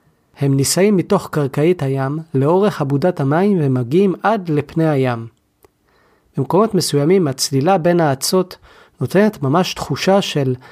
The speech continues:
אשליה שאתה פוסע בתוך יער יבשתי בין גזעי עצים,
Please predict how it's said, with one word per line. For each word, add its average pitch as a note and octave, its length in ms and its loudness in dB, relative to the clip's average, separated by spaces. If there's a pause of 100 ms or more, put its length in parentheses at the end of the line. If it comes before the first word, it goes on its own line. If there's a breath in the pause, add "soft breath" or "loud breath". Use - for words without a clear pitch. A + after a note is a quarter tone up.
(220 loud breath)
אשליה E3 540 0
שאתה C3 380 -2 (440 loud breath)
פוסע F#3 460 0
בתוך D3 440 -2
יער E3 260 4
יבשתי D3+ 580 0 (420 loud breath)
בין D3+ 240 2
גזעי D#3 640 0 (120)
עצים, G3+ 580 0